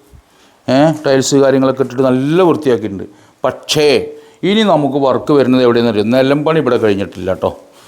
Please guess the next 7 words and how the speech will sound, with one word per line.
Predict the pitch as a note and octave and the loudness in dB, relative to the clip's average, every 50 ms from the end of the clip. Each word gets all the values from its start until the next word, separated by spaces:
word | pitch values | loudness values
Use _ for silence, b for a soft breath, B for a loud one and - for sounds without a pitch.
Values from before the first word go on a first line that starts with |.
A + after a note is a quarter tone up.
| B B B B - A#2+ | B B B B -2 0
നിലത്തിൻ്റെ | C3 C3+ C3+ C#3 - - D3+ D3+ D#3 D#3+ C#3 | 2 2 2 0 0 0 0 2 2 2 2
വർക്ക് | A#2+ A2 G#2 - - A#2+ | 2 0 -2 -2 -2 -2
ഉണ്ട്. | A2+ A2 A#2 A2+ A2+ | -2 0 0 0 0
മാത്രമല്ല | A2+ A2+ A#2 - C3 C3 B2 A#2+ B2 A#2 B2+ | 0 -2 0 0 0 0 0 0 0 0 0
നല്ല | C3+ C#3+ D3 D#3+ E3+ F3+ G3 F#3+ G3 - - - - B2+ | -2 -2 -2 -4 -2 0 0 0 -2 -4 -12 -12 -6 -4
ഡോറാണ്, | B2 A#2 A#2 A#2 A#2 A#2+ A#2 B2 B2+ | -2 0 2 2 2 2 2 2 2
ആ | C3+ | 0